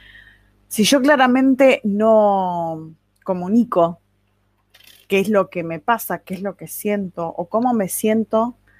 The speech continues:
con respecto a ciertas y determinadas cosas, me voy a anclar en la duda y en la incertidumbre. Nunca voy a saber cuál hubiese sido la respuesta de mi entorno o de mi contexto.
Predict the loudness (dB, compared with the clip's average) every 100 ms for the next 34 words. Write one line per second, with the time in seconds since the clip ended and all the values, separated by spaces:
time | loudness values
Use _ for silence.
0 | _ _ _ -8 -8 -10 -4 -2 -2 -2
1 | -4 -2 -4 -4 -2 0 0 -2 -2 0
2 | -2 -2 -2 0 -2 -4 _ _ _ -8
3 | 2 4 4 4 4 6 6 6 6 6
4 | 4 2 -2 -4 -6 -6 -2 -2 -2 -2
5 | -4 -4 -4 -2 -2 -4 -2 0 -2 -4
6 | _ -20 -4 0 0 -2 -4 -4 0 2
7 | 4 2 0 -8 -4 -4 -2 -2 -2 -4
8 | -4 2 2 0 -10 _ _ -10 -10 -8
9 | -8 -8 -4 -6 -8 -18 -18